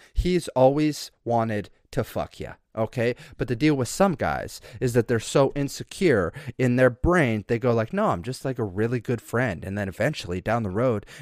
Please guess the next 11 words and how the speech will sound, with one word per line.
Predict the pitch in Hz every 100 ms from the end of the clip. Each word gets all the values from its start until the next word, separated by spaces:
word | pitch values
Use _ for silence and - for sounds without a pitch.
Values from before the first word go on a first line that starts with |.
| -
maybe | 113 147 113 82 95 - - _ _
being | - 131 123
such | 107 - -
a | 117
good | 139 123
friend | - 127 160 - 117 -
will | 139 113 101 107
let | 151 180
me | 147 113
put | - 185 -
my | 110 85